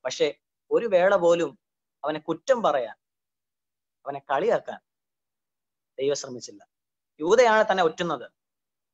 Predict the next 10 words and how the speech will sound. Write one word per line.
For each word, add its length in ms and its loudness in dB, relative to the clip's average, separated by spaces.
യൂദയാണ് 440 0
തന്നെ 140 -6
കാണിച്ചു 400 -2
കൊടുക്കുന്നതെന്ന് 600 -8
യഥാർത്ഥമായിട്ടൊരു 720 -4
വെളിപ്പാട്, 480 2
പ്രവചനം 440 -4
ആർക്കുണ്ടായിരുന്നു? 580 -6
യേശുവിനുണ്ടായിരുന്നു. 640 -10
പക്ഷെ 160 -10